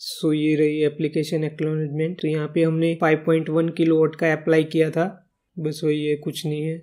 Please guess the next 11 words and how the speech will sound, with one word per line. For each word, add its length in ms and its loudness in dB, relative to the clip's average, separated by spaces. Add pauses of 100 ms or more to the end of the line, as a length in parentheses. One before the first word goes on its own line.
और 200 -2
क्या 200 0
है, 280 -4 (120)
ई 140 0
टोकन। 440 -2 (460)
So, 140 0
जब 220 2
हम 220 0
अप्लाई 300 4
करते 320 2
हैं 200 0